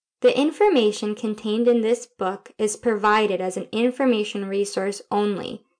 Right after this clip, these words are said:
and is not to be used or relied on for any diagnostic or treatment purposes. Please consult a certified child healthcare professional before making any healthcare decisions that are discussed in this book.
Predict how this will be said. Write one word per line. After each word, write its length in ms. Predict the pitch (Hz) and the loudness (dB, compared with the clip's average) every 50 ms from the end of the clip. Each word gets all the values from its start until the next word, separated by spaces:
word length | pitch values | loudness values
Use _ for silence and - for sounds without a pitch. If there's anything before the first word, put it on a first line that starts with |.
| _ _ _ | _ _ _
and 120 | - 226 240 | 0 2 4
is 160 | 240 214 214 | 4 4 4
not 320 | 233 233 247 285 - - | 4 4 2 2 0 -2
to 160 | - 381 359 | -2 -2 0
be 80 | 370 359 | 2 2
used 560 | 330 277 240 220 208 202 202 208 208 - - - | 2 2 4 6 6 6 6 4 2 -4 -8 -4
or 160 | - 220 220 220 | -2 0 2 2
relied 500 | 214 208 196 208 208 208 220 233 233 208 | 2 2 2 2 2 4 4 4 2 2
on 220 | 190 190 185 185 | 0 -4 -6 -8
for 220 | - - 214 - - | -6 -6 -6 -4 -2
any 240 | 214 226 240 254 247 | 0 2 2 2 2
diagnostic 1040 | 247 220 214 214 214 202 196 202 202 202 214 233 240 - - - 302 302 302 302 - - | 2 2 2 2 0 0 -2 -4 -6 -4 -4 -4 -6 -6 -6 -4 -4 -6 -6 -8 -6 -6
or 120 | 214 208 | -4 -4
treatment 520 | 214 - - 320 320 - 233 214 190 190 | -4 -4 -2 -2 0 0 0 -2 -4 -4
purposes. 840 | - - 240 247 247 - 202 - - - 180 - - - - - - _ _ _ _ _ _ _ _ _ _ _ | 2 4 4 4 4 2 -4 -4 -6 -6 -6 -4 -6 -6 -6 -10 -16 _ _ _ _ _ _ _ _ _ _ _
Please 280 | - 285 311 339 349 359 | -4 0 2 2 2 2
consult 540 | - 427 440 403 - 285 240 226 - - - | 2 2 2 2 2 2 2 2 2 0 -4
a 60 | 214 | -6
certified 680 | - - 226 226 233 254 269 - - 277 277 269 262 262 | -4 -2 0 2 2 2 2 0 0 0 0 0 -2 -2
child 420 | - - 214 202 208 233 247 - | -2 0 0 2 2 2 0 0
healthcare 520 | - 214 214 220 220 - - - 254 254 | 0 -2 -2 -2 -2 -4 0 0 2 2
professional 760 | 254 294 294 285 - 220 202 202 - - 196 185 185 185 - _ _ _ _ _ _ | 0 -2 -6 -4 -2 -2 -2 -2 -4 -8 -8 -10 -10 -12 -12 _ _ _ _ _ _
before 420 | - 226 226 226 - 294 330 330 320 | -4 -4 -2 0 2 4 4 6 6
making 440 | 269 226 208 202 - 214 208 208 | 6 6 4 2 2 0 -2 -2
any 240 | 202 202 202 196 196 | -2 -4 -4 -6 -8
healthcare 580 | 190 - 214 220 240 233 - - - 202 196 190 | -4 -2 0 2 2 0 -2 -4 -6 -6 -4 -4
decisions 800 | 196 196 - - - 320 311 220 202 185 185 185 185 185 - _ _ _ _ _ - | -4 -6 -6 -4 -2 -2 -2 -2 -4 -6 -6 -8 -10 -10 -12 _ _ _ _ _ -2
that 140 | 226 214 | 0 2
are 80 | 208 202 | 2 2
discussed 520 | 190 202 202 - - 240 233 226 - - | 2 0 0 0 2 2 2 2 0 -2
in 120 | - 196 202 | -4 -4 -2
this 220 | 196 202 - - | -4 -6 -8 -10
book. 460 | - - 247 220 - - - - - | 0 4 4 4 4 2 -2 -10 -20